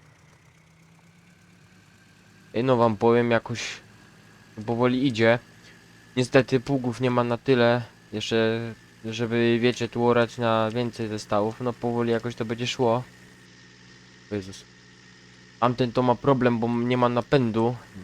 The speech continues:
więc gorzej dla niego. No ja tu mam napęd, więc widzi tak jak to idzie ten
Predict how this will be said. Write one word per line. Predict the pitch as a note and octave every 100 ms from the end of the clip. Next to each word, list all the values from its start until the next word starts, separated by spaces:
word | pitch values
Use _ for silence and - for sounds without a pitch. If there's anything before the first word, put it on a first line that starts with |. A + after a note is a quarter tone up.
| -
więc | G#2+ G#2+ A2
gorzej | B2+ A2+ A2
dla | A#2
niego. | B2 A2 G#2+ A#2 - - - - - - - - - -
No | A2
ja |
tu | A2 A#2+
mam | A#2 B2
napęd, | B2+ - A2+ A2
więc | A2 G#2
widzi | G#2+ G#2+ A2 A2+
tak | A#2+ A2
jak | -
to | A#2
idzie | A2+ G#2 G#2+
ten | G#2+ G#2